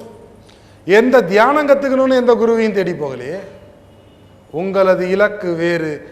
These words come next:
அவர்களது இலக்கு வேறு. அவனுடைய இலக்கு, அவர்களின் இலக்கு ரொம்ப உன்னதமானது.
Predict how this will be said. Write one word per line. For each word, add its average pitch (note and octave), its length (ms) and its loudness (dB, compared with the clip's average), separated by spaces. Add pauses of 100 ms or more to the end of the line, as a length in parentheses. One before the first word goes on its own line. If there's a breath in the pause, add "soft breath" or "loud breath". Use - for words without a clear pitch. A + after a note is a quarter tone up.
(120)
அவர்களது D#3 580 -2
இலக்கு F3 340 -4
வேறு. A#2+ 340 -10 (720 soft breath)
அவனுடைய F3 480 0 (160)
இலக்கு, F#3 380 -2 (680 loud breath)
அவர்களின் F#3 500 0
இலக்கு F#3 500 -2 (1160)
ரொம்ப G#3+ 380 2 (100)
உன்னதமானது. F#3+ 640 2